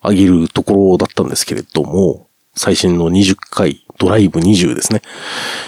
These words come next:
を上げようという、まあ、スケジュールでやってたんですけど、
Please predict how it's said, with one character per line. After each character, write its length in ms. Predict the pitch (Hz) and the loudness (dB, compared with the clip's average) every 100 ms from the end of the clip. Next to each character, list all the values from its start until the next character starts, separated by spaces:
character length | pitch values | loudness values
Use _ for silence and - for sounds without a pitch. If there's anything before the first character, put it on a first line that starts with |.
| - _ | -18 _
を 420 | 92 90 90 87 | 0 2 2 2
上 40 | 87 | 2
げ 280 | 95 92 98 | 4 4 6
よ 180 | 135 | 6
う 60 | - | 4
と 120 | - | 0
い 80 | 113 - | -8 -8
う、 120 | - | -6
ま 100 | 82 | -4
あ、 40 | - | -4
ス 120 | - | 0
ケ 120 | 95 | 0
ジ 120 | 82 | 2
ュ 60 | 85 | 0
ー 20 | |
ル 40 | 80 | 2
で 120 | 87 | 2
や 80 | 85 | 0
っ 20 | |
て 160 | - - | -2 -2
た 100 | - | -2
ん 80 | |
で 60 | - | -2
す 100 | - | -6
け 80 | - | 0
ど、 320 | 101 - | 0 0